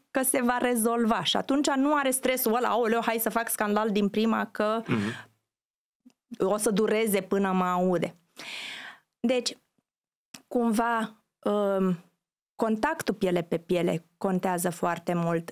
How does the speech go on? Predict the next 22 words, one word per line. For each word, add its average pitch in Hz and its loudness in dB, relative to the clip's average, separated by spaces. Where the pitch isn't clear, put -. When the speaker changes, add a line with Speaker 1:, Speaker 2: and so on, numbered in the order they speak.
Speaker 1:
În, 214 0
uh, 196 0
îndeplinirea 220 2
asta 240 0
a 202 -2
nevoilor 190 0
foarte 190 -4
rapidă, 175 -2
uh, 185 -2
contează 180 0
foarte 170 -4
mult. 170 -2
Um, 208 0
raportarea 220 -2
mamei 208 2
la 185 2
copil, 185 0
um, 190 0
atentă, 196 -2
și 165 -2
mama 294 2
e 285 0